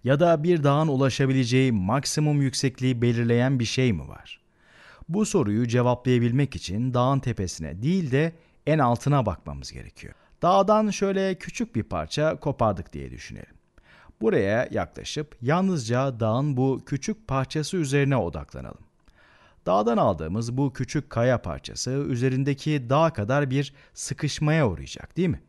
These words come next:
Peki, bir kayayı sıkıştırdığımız zaman ne olur? Ellerimiz arasına sıkıştırdığımız zaman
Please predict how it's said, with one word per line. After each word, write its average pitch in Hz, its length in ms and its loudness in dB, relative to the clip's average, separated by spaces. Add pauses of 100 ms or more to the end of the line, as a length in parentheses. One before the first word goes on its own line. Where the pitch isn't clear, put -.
(520)
Peki, - 340 -2 (220)
bir 170 240 0
kayayı 90 380 -2
sıkıştırdığımız 147 840 -2
zaman 123 500 0
ne 110 80 2
olur? 71 440 -8 (560)
Ellerimiz 147 560 4
arasına 90 420 0
sıkıştırdığımız 82 840 -6
zaman 123 420 0